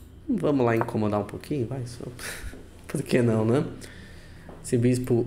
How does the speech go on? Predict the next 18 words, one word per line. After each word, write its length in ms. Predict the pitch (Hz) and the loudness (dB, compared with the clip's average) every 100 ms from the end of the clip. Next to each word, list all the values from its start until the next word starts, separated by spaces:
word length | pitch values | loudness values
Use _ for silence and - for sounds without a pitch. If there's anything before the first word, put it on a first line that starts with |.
| - | 0
cutucou 480 | - 156 147 - 147 | -2 2 2 4 4
lá 120 | 120 120 | 6 4
o 100 | 120 | 4
peão. 420 | 143 131 190 294 - - - - - - - - - - - - - - - - - | 4 4 4 0 -4 -14 -16 -16 -16 -16 -16 -18 -16 -16 -14 -16 -18 -18 -18 -10 -4
Ele 40 | |
vai 100 | 101 | -2
ter 120 | 98 104 | 0 -2
que 80 | |
trazer 340 | - 110 104 117 | 0 2 4 4
o 80 | 117 | 4
rei. 320 | 110 147 143 | 4 4 4
Bom, 160 | 87 | 2
o 40 | 95 | -2
cavalo 400 | - 104 123 143 | 0 4 4 4
eu 40 | |
não 120 | 131 | 4
esperava, 500 | 147 - 127 107 101 | 2 2 4 4 2
né? 160 | 107 | 0